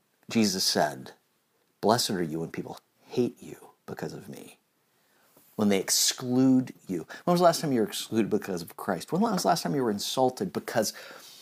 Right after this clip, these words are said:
because you love Christ so much?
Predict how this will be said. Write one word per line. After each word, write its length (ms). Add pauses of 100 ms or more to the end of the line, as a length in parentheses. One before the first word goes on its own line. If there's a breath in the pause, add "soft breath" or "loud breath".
(220 loud breath)
because 340
you 300
love 480
Christ 340
so 240
much? 680